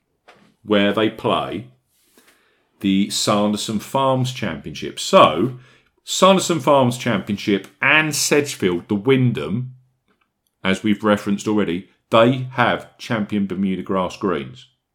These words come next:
And when I look at T P C Louisiana, T P C Louisiana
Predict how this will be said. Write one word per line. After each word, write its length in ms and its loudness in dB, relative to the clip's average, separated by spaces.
And 140 2
when 100 6
I 140 10
look 400 4
at 120 2
T 200 0
P 180 0
C 220 0
Louisiana, 880 2
T 260 0
P 180 2
C 220 0
Louisiana 800 2